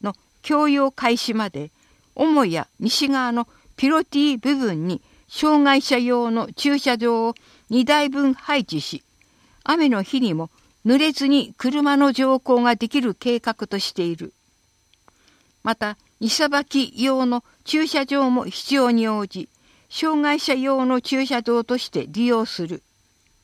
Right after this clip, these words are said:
なお、来庁者用駐車場は、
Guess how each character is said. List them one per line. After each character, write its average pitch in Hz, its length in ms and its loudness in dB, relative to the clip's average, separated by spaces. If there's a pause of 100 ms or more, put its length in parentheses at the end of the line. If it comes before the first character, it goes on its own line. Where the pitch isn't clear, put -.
(1200)
な 262 240 2
お、 165 160 -6 (340)
来 294 220 0
庁 302 240 0
者 285 160 -4
用 254 320 0
駐 285 260 -2
車 247 200 -2
場 220 280 -2
は、 214 140 -10